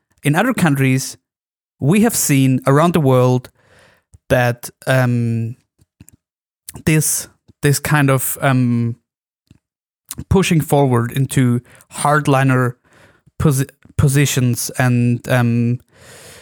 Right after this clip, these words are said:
don't believing the other side, et cetera, comes from the left, but not in the U S. In the U S, as far a-, anytime I do research on it, because I'm honestly interested in it, I don't wanna,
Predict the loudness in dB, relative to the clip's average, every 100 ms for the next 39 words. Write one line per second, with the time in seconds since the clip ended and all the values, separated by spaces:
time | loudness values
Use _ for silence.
0 | _ 0 2 2 0 0 2 2 2 0
1 | 0 0 0 -2 -4 -2 -2 0 0 0
2 | 2 2 0 -4 -12 _ _ _ _ _
3 | -2 0 0 0 0 -2 -4 -8 -8 -12
4 | -18 _ _ _ _ 0 2 0 0 -2
5 | 0 0 0 -4 -10 -14 -4 -2 0 0
6 | 0 0 2 2 0 -2 -2 -4 -4 -2
7 | 0 0 0 0 0 -2 0 0 0 0
8 | -2 -4 -4 -2 0 2 2 2 2